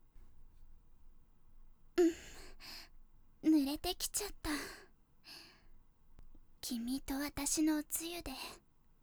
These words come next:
ぐちょぐちょだよ。それに、うん、すっごい滑る。おまんこ、スリスリ。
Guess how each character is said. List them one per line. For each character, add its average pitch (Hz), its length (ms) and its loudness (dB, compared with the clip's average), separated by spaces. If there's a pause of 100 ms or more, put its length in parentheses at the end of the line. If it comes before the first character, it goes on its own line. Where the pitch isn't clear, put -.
(260)
ぐ 247 140 2
ち - 160 0
ょ - 20 -2
ぐ 311 140 -2
ち 330 120 -6
ょ 320 40 -6
だ 320 80 -4
よ。 339 200 -4 (2000)
そ - 220 4
れ 254 180 -2
に、 294 280 0 (2250)
う 359 60 6
ん、 330 40 4 (1500)
す - 340 6
っ - 60 -2 (260)
ご 349 160 -2
い 403 80 0 (320)
滑 330 160 -2
る。 311 80 -4 (2750)
お 294 120 8
ま 285 240 4
ん 311 80 2
こ、 - 180 -10 (760)
ス - 280 4
リ 339 140 0
ス - 240 0
リ。 285 180 -6